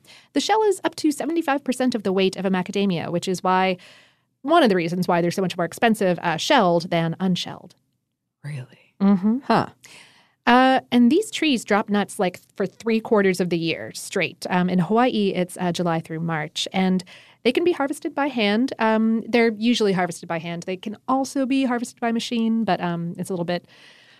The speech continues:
Speaker 1: there, you, you get less of a, less of a yield due to breakage and stuff like that.
Speaker 2: Right.
Speaker 1: Mm-hmm.
Speaker 2: What about the nutrition?
Speaker 1: Uh, macadamia nuts, like many nuts, are a relatively high-calorie food.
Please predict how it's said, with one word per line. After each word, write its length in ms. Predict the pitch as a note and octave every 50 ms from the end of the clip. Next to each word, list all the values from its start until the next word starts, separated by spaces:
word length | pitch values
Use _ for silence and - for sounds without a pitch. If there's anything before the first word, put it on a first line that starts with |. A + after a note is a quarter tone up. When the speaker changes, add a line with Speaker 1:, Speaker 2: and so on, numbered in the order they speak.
| - _
Speaker 1:
there, 140 | - F#3+ F#3
you, 180 | F3+ F3 G3 G#3
you 120 | G#3 G#3
get 140 | F3+ G3 F#3
less 200 | F#3+ F#3 F3+ -
of 60 | F3 F3+
a, 120 | F3+ E3+
less 220 | - - E3 -
of 80 | F#3+ E3
a 40 | F3
yield 480 | E3+ E3 F3 F3+ F3+ F3 F3 E3+ - -
due 100 | - F3+
to 80 | E3+
breakage 440 | E3+ - E3+ F3 F3 - F#3 F3+ -
and 120 | F3 G3 -
stuff 200 | - - - -
like 180 | G3 G3 -
that. 200 | - - - - _ - _ -
Speaker 2:
Right. 280 | C3+ B2+ - - - -
Speaker 1:
Mm-hmm. 340 | - - F#3+ F#3 F3 E3+ F3 _ _ _ _ _ _ _ _ _ _ _ -
Speaker 2:
What 240 | D3 C#3+ D3+ F#3+
about 460 | A3+ G#3 E3+ D#3+ D3 C#3 C#3+ C3+ - - -
the 140 | C#3+ C#3 C3+
nutrition? 640 | C3+ C3+ C3 B2+ - - G#3 B3+ - - G#2 G2 - - - - _ _ _ _ _ _ _ -
Speaker 1:
Uh, 380 | D#4+ F4 F4 F#4 G4 G#4 A4 A4 -
macadamia 440 | G#4+ G#4 - G4 G#4 G4+ G4 G4 F#4+
nuts, 400 | F4+ F#4+ G4 - - - - - C#4 _ _ _ A3 _ - -
like 360 | G3 F#3 F3+ F3+ F3+ - -
many 280 | G3 F3+ F3+ F3+ F3+
nuts, 260 | F3+ F#3 A3+ B3+ - -
are 200 | A#3 B3 C4 C#4
a 20 |
relatively 460 | C4+ D4 D4+ D4+ - C#4+ C4 B3 C4
high-calorie 600 | A#3+ - A3 G#3 G#3 - - G3+ F#3 F3 E3+ E3+
food. 380 | E3 - - D#3+ D3+ D#3+ F#3+